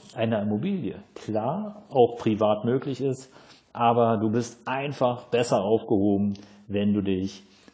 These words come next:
bei einem Experten, einem Profi meldest, der genau weiß, auf was es ankommt und, äh, der dir eine ganze Menge Lebenszeit schenkt, nämlich indem er dir viele Aufgaben abnimmt, die du nicht erledigen musst, sondern im Grunde genommen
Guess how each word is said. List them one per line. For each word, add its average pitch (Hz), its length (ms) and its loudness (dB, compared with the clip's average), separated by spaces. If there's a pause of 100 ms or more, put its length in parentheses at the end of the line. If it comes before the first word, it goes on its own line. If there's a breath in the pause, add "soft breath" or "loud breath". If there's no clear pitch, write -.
bei 98 260 4
einem 95 260 -2
Experten, - 760 -6
einem 110 260 0
Profi 139 440 0
meldest, 107 580 0 (240 loud breath)
der 117 240 4
genau 135 640 0
weiß, 131 260 0
auf 127 140 0
was 120 140 4
es 107 100 -6
ankommt 110 540 -4 (340 loud breath)
und, 104 340 0
äh, 104 220 4
der 117 220 0
dir 117 240 2
eine 120 300 0
ganze 143 420 -2
Menge 127 260 0
Lebenszeit 117 600 0
schenkt, 110 420 -2 (340 loud breath)
nämlich 104 440 0
indem 107 300 0
er 104 80 2
dir 101 180 0
viele 156 380 2
Aufgaben 117 440 2
abnimmt, 113 500 -2 (380 loud breath)
die 110 80 -4
du 98 140 -4
nicht 104 300 0
erledigen 113 360 0
musst, 101 320 -4 (180)
sondern 101 260 -2
im 101 140 -4
Grunde 113 280 0
genommen 101 320 0